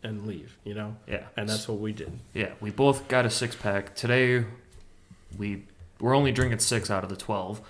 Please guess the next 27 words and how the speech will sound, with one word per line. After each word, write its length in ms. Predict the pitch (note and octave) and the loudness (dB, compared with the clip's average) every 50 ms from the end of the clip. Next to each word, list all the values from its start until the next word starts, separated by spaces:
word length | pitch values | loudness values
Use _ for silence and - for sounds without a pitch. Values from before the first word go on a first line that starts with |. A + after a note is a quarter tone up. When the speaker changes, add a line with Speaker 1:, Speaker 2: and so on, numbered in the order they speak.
| - - - - - | -20 -20 -16 -10 -6
Speaker 2:
but 300 | - G2 G2 F2+ E2+ - - - - - _ - - - - - - - - - - - - - - _ _ - | -4 -4 -4 -4 -6 -10 -14 -20 -20 -20 _ -18 -18 -18 -18 -20 -20 -20 -20 -20 -20 -20 -20 -20 -20 _ _ -10
today 360 | - - B2 D3 D#3 D#3 D3+ | -2 2 4 4 6 6 4
we 320 | D3 C3+ A#2+ A2+ A#2 A#2+ B2 | 4 2 2 0 2 4 4
are 100 | B2 A#2+ | 4 4
going 220 | A#2 A#2 A#2 A#2 | 4 4 4 2
to 100 | A#2 - | 2 0
start 420 | A2 - - - B2 A#2 A#2 A2+ - | 0 0 4 6 6 6 6 6 4
with 440 | A2 G#2+ G#2+ G#2 G#2+ - - - - - - | 2 2 2 2 0 -4 -10 -14 -16 -16 -8
what 180 | - - A2 G#2+ | -4 -4 -2 -2
is 100 | G#2 - | -2 -4
called 360 | - - A2 G#2+ G#2+ G#2 G#2+ G2 - - | -2 2 2 2 2 0 -2 -8 -10 -6
Sticky 640 | - - - - C#3 C3+ - D3 C#3 C3+ - - | -4 -2 0 0 0 0 2 2 2 2 2 2
Icky 400 | - B2+ A#2 - - A#2 A#2 A2+ | 2 2 2 2 2 0 0 0
Icky. 400 | A2+ A2 G#2+ - - F#2 - A#2 A#2 - - - - - - | 0 -2 -4 -4 -6 -6 -6 -8 -10 -12 -16 -20 -20 -20 -18
It's 120 | - - - | -10 -6 -4
an 80 | G#2+ G#2+ | -4 -2
American 540 | G2+ G#2 A2+ B2 C3 C3 B2 - C3 B2+ | 0 0 2 2 2 0 0 -2 -2 -2
Indian 380 | B2+ A#2 C3 B2+ B2 B2 B2+ A#2+ | -2 -2 0 0 2 2 2 0
Pale 340 | A2+ - A#2+ A#2+ B2 A#2+ A2+ | 0 2 2 4 4 4 4
Ale, 400 | G#2+ A2+ A2+ A2+ A2+ A2+ A2+ A2+ A2+ - - - - - - - - - - _ | 4 4 6 6 4 4 2 0 -2 -6 -12 -18 -20 -20 -20 -20 -20 -20 -18 _
seven 460 | - - - - C3 B2+ B2 C3+ B2+ | -8 -4 0 4 4 4 4 2 0
point 240 | A#2 - C3 B2 A#2 | 0 0 2 2 2
one 160 | A#2 A#2+ A#2+ | 4 2 2
percent 320 | A#2 A#2+ A2+ A2+ - A#2 - | 2 0 0 0 0 -2 0
alcohol 420 | - A2 G#2+ - G#2+ G#2+ A2 A2 G#2+ | 0 -2 -2 -2 -2 -2 -2 -2 -2
by 160 | G#2+ G#2 G2+ | -2 -4 -4
volume. 720 | F#2+ A2 A2 A2 A2+ A2+ A2+ A2+ A2+ A#2 A2+ A2+ A2 A2+ | -2 -2 0 0 0 0 0 0 0 0 0 0 -2 -6